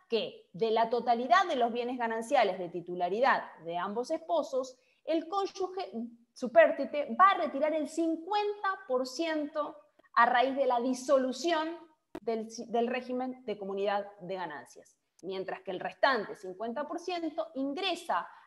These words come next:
a, este, mm, eh, los bienes, eh, que, eh, corresponden a la herencia. Cabe reiterar este punto, cabe reiterar,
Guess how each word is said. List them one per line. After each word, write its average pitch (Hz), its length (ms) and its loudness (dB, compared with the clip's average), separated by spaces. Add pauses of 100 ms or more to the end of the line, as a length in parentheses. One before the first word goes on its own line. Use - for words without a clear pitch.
a, 208 360 6
este, 180 500 -4
mm, 165 360 -8 (220)
eh, 180 140 -6
los 175 400 -8
bienes, 214 540 -2
eh, 160 420 -6
que, 180 200 -4
eh, - 420 -12 (140)
corresponden 196 680 -4
a 165 100 -4
la 160 80 -4
herencia. 139 480 -14 (1500)
Cabe 381 260 10
reiterar 302 400 2
este 294 220 -2
punto, 277 760 -2 (480)
cabe 302 240 8
reiterar, 240 600 2